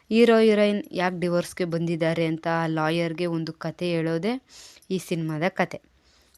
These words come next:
ಕೊನೆಗೆ ಡಿವೋರ್ಸ್ ಆಯ್ತಾ ಇಲ್ವಾ ಅನ್ನೋದನ್ನ ನೀವು ಸಿನಿಮಾ ನೋಡೇ ತಿಳ್ಕೊಬೇಕು.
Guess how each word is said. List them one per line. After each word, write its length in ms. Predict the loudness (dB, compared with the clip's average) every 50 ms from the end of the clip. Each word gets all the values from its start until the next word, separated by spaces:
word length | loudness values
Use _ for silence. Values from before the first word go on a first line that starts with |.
| -6
ಕೊನೆಗೆ 340 | -2 0 0 2 4 2 4
ಡಿವೋರ್ಸ್ 400 | 4 4 4 6 4 4 2 -2
ಆಯ್ತಾ 380 | -4 -2 -2 -4 -2 0 0 2
ಇಲ್ವಾ 360 | 2 2 2 0 0 0 0
ಅನ್ನೋದನ್ನ 520 | 0 0 -2 -2 -2 -2 -2 -2 -2 -2 -2 -2 -4 -6 -8 -16 _ _ _ _
ನೀವು 140 | -6 -6 -6 -6 -10 -8 -4
ಸಿನಿಮಾ 300 | -2 -2 0 0 0 0
ನೋಡೇ 280 | 0 -2 0 0 0 0
ತಿಳ್ಕೊಬೇಕು. 600 | 0 -2 -4 -4 -4 -6 -4 -4 -6 -6 -8